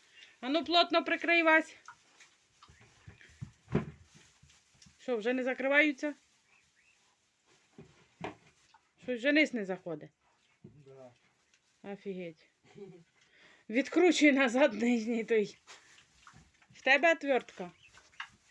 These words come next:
Speaker 2: Не в тебе.
Speaker 1: А де її поділа?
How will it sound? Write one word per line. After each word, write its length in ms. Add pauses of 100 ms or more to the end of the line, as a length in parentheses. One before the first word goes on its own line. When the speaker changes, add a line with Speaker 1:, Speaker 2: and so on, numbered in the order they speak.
(300)
Speaker 2:
Не 140
в 140
тебе. 340 (560)
Speaker 1:
А 100
де 140
її 260
поділа? 500